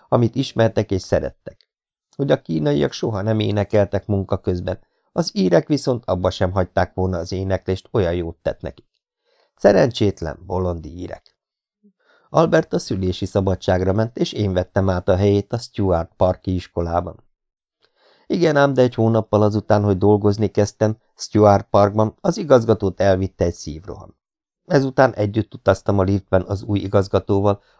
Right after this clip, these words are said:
aki nem volt más, mint Divatintézeti Szakközépiskola egykori oktatási igazgatója. Az, aki kirúgott. Hát, ide is követett engem?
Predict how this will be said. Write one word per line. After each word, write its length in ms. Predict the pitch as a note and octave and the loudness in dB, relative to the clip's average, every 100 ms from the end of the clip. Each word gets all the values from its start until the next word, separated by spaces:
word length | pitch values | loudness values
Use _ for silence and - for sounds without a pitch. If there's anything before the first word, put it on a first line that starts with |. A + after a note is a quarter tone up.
| - | -2
aki 260 | F3+ - | -2 0
nem 220 | B2+ C#3 | 2 2
volt 220 | A#2+ A#2 A2+ | 4 2 2
más, 320 | G#2 G2+ - | 0 -2 -4
mint 280 | F2 D#2+ - | -12 -12 -10
Divatintézeti 920 | - B2+ A#2+ - A2 A2 G2+ G2+ - | -2 2 2 0 -2 0 0 -2 -4
Szakközépiskola 1000 | F2 G#2 - G#2 F#2+ F2+ F2 - - D#2 | -2 -2 -2 -4 -2 -4 -6 -10 -8 -8
egykori 460 | - G2 - F2+ F#2 | -6 -8 -6 -6 -4
oktatási 600 | G2+ - F2+ F2 F2 F2 | -4 -4 -2 -2 -2 -6
igazgatója. 760 | E2+ F2 G2+ D#2+ - C2+ - _ _ _ | -4 -6 -6 -8 -10 -14 -16 _ _ _
Az, 240 | D4+ G2+ | -4 -2
aki 200 | G#2 - | -2 -6
kirúgott. 500 | - D#2+ - - - _ _ _ _ _ _ _ _ | -10 -10 -12 -16 -18 _ _ _ _ _ _ _ _
Hát, 360 | A3+ A#3+ - | -6 -6 -6
ide 240 | - D3+ C#3+ | -4 -2 -2
is 180 | C#3+ - | -4 -4
követett 540 | C3 C3+ B2+ B2+ - | -4 -2 -2 -4 -2
engem? 380 | B2+ F#2+ F2 | -4 -4 -10